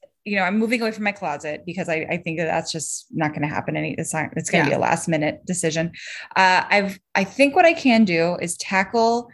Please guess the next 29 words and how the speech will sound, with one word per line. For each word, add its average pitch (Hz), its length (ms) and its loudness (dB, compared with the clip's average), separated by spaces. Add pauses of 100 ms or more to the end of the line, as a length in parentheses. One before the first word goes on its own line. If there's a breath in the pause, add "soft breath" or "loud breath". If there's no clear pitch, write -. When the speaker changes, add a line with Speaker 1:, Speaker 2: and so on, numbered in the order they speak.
(240 soft breath)
Speaker 1:
the 180 580 0 (100)
things 220 240 2
in 240 80 4
the 240 80 2
kitchen 226 320 -2
that 175 80 0
I 170 80 2
don't 160 420 -6
need. 156 480 -10 (260 soft breath)
So - 180 -2
starting 185 360 4
to 190 60 4
Speaker 2:
Oh, 381 160 0
Speaker 1:
pack, 190 320 6
Speaker 2:
yeah. 262 100 2
Speaker 1:
like, 165 460 2 (280 loud breath)
the 208 140 -2
food 277 380 -2
processor 151 840 -4
or 180 500 4
my 185 580 2
KitchenAid 190 560 -2
blender 156 360 -2
that 156 140 -4
just 160 220 -10
sits, 160 240 -8
or 165 180 4
a 143 140 4
KitchenAid 170 580 -6